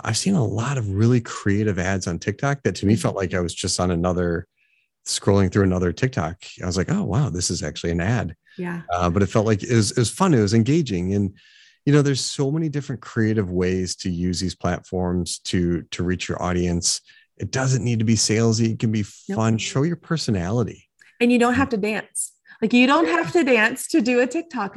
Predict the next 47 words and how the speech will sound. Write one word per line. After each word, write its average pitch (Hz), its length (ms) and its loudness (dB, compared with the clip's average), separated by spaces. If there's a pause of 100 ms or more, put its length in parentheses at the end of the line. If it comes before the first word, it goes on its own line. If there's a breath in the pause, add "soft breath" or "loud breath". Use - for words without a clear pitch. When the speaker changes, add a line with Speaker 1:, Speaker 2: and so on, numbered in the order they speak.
Speaker 2:
They 233 100 4
can 247 200 0
be 240 80 2
Speaker 1:
Right. 226 100 2
Speaker 2:
informative. 214 600 -2
They 214 100 2
can 220 160 -4
be 220 100 -2
informational. 208 680 -2
You 196 120 2
could 202 100 -6
be 202 120 -4
teaching 240 400 -6
Speaker 1:
Yep. 208 80 -4
Speaker 2:
something. 196 460 -4 (240 loud breath)
You 277 100 0
could 285 160 0
be 311 100 2
doing 285 280 0
a 220 80 -2
quick - 520 -4
unboxing. 208 720 0 (260 loud breath)
People's 277 320 4
attention 294 540 4
spans 185 500 -2 (140)
are 220 180 4
quick. - 460 0 (320 loud breath)
And 220 100 4
Speaker 1:
Yeah. 220 60 4
Speaker 2:
we 233 140 2
need 240 180 2
to, - 80 2
again, 214 420 2
we 226 100 0
need 220 140 0
to 208 80 2
meet 208 360 -2
people 226 340 0
where 202 160 2
they're 202 160 2
at. 202 300 2
So 214 140 -6
if 196 120 -6
that's 240 300 4
their 285 160 2
attention 254 420 -2
span, 202 380 -4